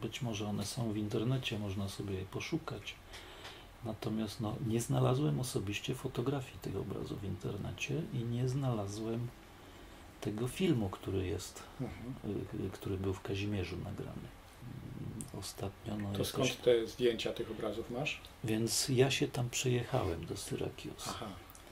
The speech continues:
Speaker 1: Mieszkałem wówczas w Savannah, Georgia, do Syrakius, no to było jakieś, nie wiem dokładnie, tysiąc siedemset, około dwóch tysięcy kilometrów.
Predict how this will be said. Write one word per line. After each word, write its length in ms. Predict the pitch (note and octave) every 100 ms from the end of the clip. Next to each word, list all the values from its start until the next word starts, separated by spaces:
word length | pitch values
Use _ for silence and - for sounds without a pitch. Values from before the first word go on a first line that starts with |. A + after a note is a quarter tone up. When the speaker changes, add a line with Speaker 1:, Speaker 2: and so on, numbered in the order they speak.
| - - - -
Speaker 1:
Mieszkałem 440 | G2 - A2 G2+
wówczas 380 | G2 - - G2
w 40 |
Savannah, 580 | - - G2 G#2 F2+ F2+ B2 - - -
Georgia, 540 | - G2 E2+ F2+ G#2+ A2+ -
do 140 | F#2+
Syrakius, 680 | F#2 - G#2 F#2+ - G2+ - -
no 60 | F#2+ -
to 80 | F#2+
było 260 | F#2+ F#2+ F#2+
jakieś, 500 | F#2 - G2 - - - - - - - - - - - - - G2
nie 100 | F#2
wiem 200 | F#2 F2+
dokładnie, 680 | F2+ - F#2+ F#2 F2+ F#2 F#2+ - - - - - - - - - - - -
tysiąc 400 | - - F#2+ F#2+
siedemset, 640 | - - - C3 C3 - -
około 180 | - G#2
dwóch 220 | G2 G#2+
tysięcy 500 | - - A2 G#2 -
kilometrów. 800 | - A#2 A2+ G#2 - C3+ C#3